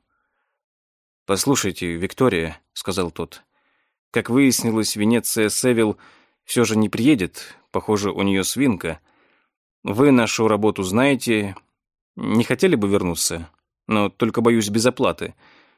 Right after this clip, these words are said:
Разве что заработаете на обратный билет в Англию, но об этом мы поговорим позже. Миссис Понсвуд Джонс прибывает на следующей неделе.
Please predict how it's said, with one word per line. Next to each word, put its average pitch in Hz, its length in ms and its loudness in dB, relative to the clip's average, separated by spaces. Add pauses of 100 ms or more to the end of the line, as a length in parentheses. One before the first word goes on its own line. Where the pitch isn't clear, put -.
(240)
Разве 104 300 0
что 110 160 -4
заработаете 104 720 0
на 101 120 0
обратный 101 360 -2
билет 98 260 -2
в 101 100 -2
Англию, 85 460 0 (600)
но 147 140 4
об 147 140 2
этом 147 240 4
мы 131 220 6
поговорим 120 560 2
позже. 82 560 -2 (560)
Миссис 110 360 0
Понсвуд 107 460 -2
Джонс 117 380 2
прибывает 98 600 0
на 95 100 -4
следующей 101 460 -2
неделе. 104 460 0